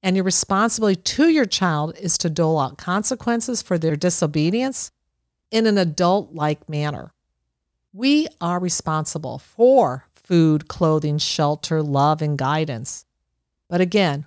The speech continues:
we are not responsible for their choices and their actions. Modeling. I know I say it a hundred times, but it's so important. And self-care as a parent is really family care.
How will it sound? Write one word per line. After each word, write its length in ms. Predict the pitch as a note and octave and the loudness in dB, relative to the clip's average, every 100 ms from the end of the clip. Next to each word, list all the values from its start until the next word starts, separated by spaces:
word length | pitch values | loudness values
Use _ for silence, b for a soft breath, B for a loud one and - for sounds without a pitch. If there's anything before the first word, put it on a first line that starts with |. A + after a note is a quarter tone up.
| - | -12
we 140 | E3 | -4
are 100 | E3 | -2
not 380 | E3 E3 F#3 - | 0 2 0 -2
responsible 880 | G3+ - - F#3 F3 - D3+ C3 - _ | -4 -2 0 0 0 -4 -6 -8 -10 _
for 240 | F3 F#3 F3 | -2 0 2
their 240 | F#3+ B3+ | 2 0
choices 680 | - F#3 D3+ D3 D#3+ C#3 - - | 0 0 0 0 -2 -4 -8 -8
and 180 | D3+ D3+ | -4 -2
their 140 | D3 | -2
actions. 720 | D#3 D3 D#3+ - A#2 - - - _ _ _ _ _ _ _ _ _ _ _ _ | -2 -6 -4 -8 -8 -12 -16 -20 _ _ _ _ _ _ _ _ _ _ _ _
Modeling. 720 | G3+ G#3 A3+ B3 G3+ C#3+ A#2+ C#3 _ | -6 2 4 6 4 0 -4 -10 _
I 140 | D#3 D#3+ | -8 -2
know 140 | E3+ | 0
I 80 | F3+ | 0
say 220 | - G3 | 0 0
it 60 | G3 | 2
a 40 | |
hundred 240 | G#3+ G#3 G3 | 2 2 -2
times, 360 | A3 A#3 A3 | -2 -2 -2
but 140 | - A#3+ | -2 -2
it's 160 | A#3 | -2
so 300 | - B3 B3 | 0 0 0
important. 680 | B3+ G#3+ A#3+ C4 - - - _ _ _ _ _ _ _ _ | -2 -2 0 0 -4 -16 -20 _ _ _ _ _ _ _ _
And 240 | F#3 G3+ | -2 0
self-care 800 | - - A#3+ C4 - - G3+ F3 | 0 0 0 0 -4 -2 0 2
as 200 | E3+ F3 | 0 -2
a 40 | F3+ | -2
parent 600 | - - C#4 G3+ D#3+ - - | -6 -10 -4 -2 -2 -6 -4
is 240 | F#3+ F#3+ | -2 0
really 380 | A3 A3 A3 G#3 | 2 2 0 -4
family 640 | - - A#3 B3 G#3 C#3+ | -16 -6 -2 0 2 0
care. 440 | C#3+ D3 A2 D#2 | -4 -8 -8 -10